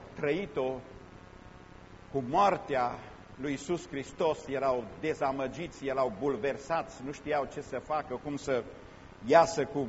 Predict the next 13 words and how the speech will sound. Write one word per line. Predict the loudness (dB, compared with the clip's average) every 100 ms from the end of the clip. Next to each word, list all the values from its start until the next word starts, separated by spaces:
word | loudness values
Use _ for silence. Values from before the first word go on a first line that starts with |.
| 6
basma | 6 6 2 2
curată | 2 4 6 6 2
în | 0
fața | 0 0 0 4
oamenilor. | 4 4 2 0 2 0 -2 -14 -18 -16 -16 -16 -6
Dar | -2 0
când | 0 4
au | 4 6
văzut | 2 2 0 -2
că |
Iisus | -4 -4 -4 -4 -2
este | -6 -4 -6
viu, | -4 -8